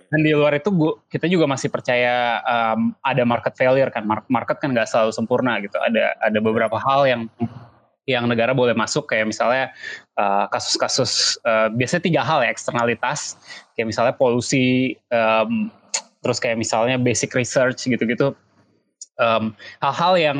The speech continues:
efeknya nggak, nggak hanya diikuti oleh pelaku pasar, pelaku pasar tersebut, tuh negara boleh masuk. Terus kayak ada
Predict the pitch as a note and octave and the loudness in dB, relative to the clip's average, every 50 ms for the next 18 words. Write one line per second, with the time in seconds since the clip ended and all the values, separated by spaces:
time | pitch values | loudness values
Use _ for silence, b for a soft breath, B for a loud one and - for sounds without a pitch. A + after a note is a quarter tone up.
0 | C#3 - C#3+ D#3 - F3 - - F#3+ G3 F3+ D3+ C3 B2 B2 A#2 G#2+ - - - | -4 -4 -4 -4 -4 -6 -6 -4 -2 0 2 2 2 2 2 0 -2 -4 -8 -6
1 | B2 B2 A#2+ A#2 A#2 A#2 A2+ A#2 A#2 A2+ - - - - C#3 - - B2+ B2+ C3+ | -2 0 2 2 2 2 2 2 0 0 -2 -4 -8 -12 -8 -6 -4 -2 0 0
2 | C#3 C#3 C#3 C3 B2 - C#3+ - D#3+ C#3 C3 C3+ - - A#2+ A2 - - C3 A#2+ | 0 2 0 0 0 -2 -2 0 0 0 0 0 0 0 -2 -2 -2 -2 0 0
3 | A#2 A2+ A2+ - - _ - B2 - - C3+ - - - - C#3 B2 A#2+ - _ | 0 0 -2 -4 -6 _ -6 -4 -2 -2 -2 -4 -4 -2 -2 -2 -2 -2 -4 _
4 | - C3+ B2+ A#2+ A#2+ A#2+ A#2+ A#2 A2+ - - C3 B2 - C3+ A2+ - A2+ - A#2+ | -4 -2 0 2 2 0 0 -2 -2 -2 -2 -2 -2 -2 -2 -4 -4 -4 -2 0
5 | B2 C3+ D#3+ - - D3+ D3 B2 A#2 A#2 B2 - A#2+ A#2 A2+ A#2 A2+ A2 - D3+ | 0 0 0 -2 -2 -2 0 2 2 2 2 2 2 2 0 0 -2 -2 -2 -2
6 | C#3+ B B B B B B B B B B - D3+ C#3+ - - C3+ B2 A#2+ B2+ | -2 B B B B B B B B B B -4 -4 -2 0 0 0 0 2 2
7 | B2 A#2+ | 2 2